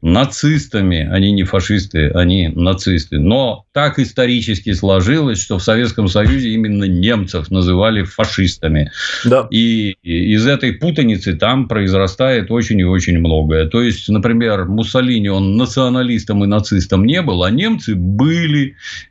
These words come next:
Speaker 1: Вот главный фашист, он несколько про другое. Я повторюсь, читайте определение Димитрова и углубляйтесь. Я вам на такой сложный вопрос за две минуты не отвечу, нет.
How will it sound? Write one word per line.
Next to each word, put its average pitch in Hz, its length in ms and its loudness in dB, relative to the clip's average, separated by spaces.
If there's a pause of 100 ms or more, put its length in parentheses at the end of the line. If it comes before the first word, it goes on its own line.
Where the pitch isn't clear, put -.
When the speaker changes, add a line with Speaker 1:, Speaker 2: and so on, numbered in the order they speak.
Speaker 1:
Вот 107 220 2
главный 135 400 0
фашист, 143 520 -4
он 117 320 2
несколько 90 600 0
про 85 220 0
другое. 80 420 2
Я 120 180 0
повторюсь, 110 460 -2
читайте 127 440 -2
определение 98 640 0
Димитрова 90 800 0
и 95 320 0
углубляйтесь. 82 1000 0
Я 101 200 2
вам 85 380 -2
на 90 100 0
такой 101 260 0
сложный 87 340 2
вопрос 85 360 2
за 82 80 2
две 82 160 2
минуты 80 380 0
не 73 100 2
отвечу, 67 420 -2
нет. 52 200 -2